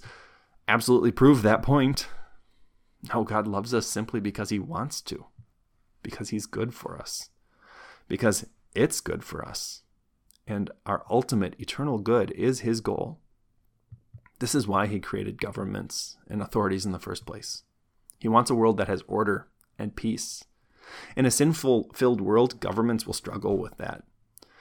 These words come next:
But even so, we're better off with them. Just think how grateful you are to have our government, imperfect as it is compared to anarchy and chaos. We have stability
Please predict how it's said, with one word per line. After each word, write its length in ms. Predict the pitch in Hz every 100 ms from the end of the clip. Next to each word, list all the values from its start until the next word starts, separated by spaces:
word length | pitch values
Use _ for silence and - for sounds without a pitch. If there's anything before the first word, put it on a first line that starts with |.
| - - -
But 260 | 104 - _ -
even 280 | 117 127 110
so, 340 | - 98 87 - - - -
we're 120 | 95
better 280 | - 95 92
off 220 | 90 -
with 220 | 98 -
them. 260 | 87 110 110 - _ _ _ _ _ _
Just 180 | 127 -
think 120 | 151
how 100 | 151
grateful 480 | 98 107 107 - 98
you 160 | 98
are 120 | 95
to 140 | 95 95
have 160 | 101 - -
our 220 | 101 110
government, 580 | 95 90 87 78 - - _ _ _ -
imperfect 500 | 147 151 147 - -
as 160 | 110
it 80 | 98
is 220 | 95 90
compared 340 | - 98 104 101
to 160 | -
anarchy 400 | 98 101 104 -
and 140 | 98 92
chaos. 560 | - 95 - - - _ _ _ _ _ _ _ _ _
We 60 | 131
have 80 | 139
stability 580 | 120 101 107 113 107